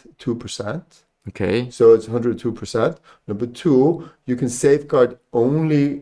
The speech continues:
Speaker 1: with either banks or high, uh, directly in high quality liquid assets.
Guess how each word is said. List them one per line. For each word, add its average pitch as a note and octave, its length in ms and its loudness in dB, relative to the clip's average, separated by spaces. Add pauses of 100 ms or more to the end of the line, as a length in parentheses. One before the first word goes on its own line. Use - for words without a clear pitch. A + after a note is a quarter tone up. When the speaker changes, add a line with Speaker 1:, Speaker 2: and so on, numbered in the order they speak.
Speaker 1:
with A#2 300 0 (340)
either A#2 240 4
banks G#2 720 -6
or A2+ 180 2
high, B2 340 -2 (280)
uh, A2+ 120 2 (240)
directly B2+ 580 0
in A#2 80 -2
high A2+ 260 -4
quality A2+ 420 -4
liquid G#2+ 260 -6
assets. - 680 -10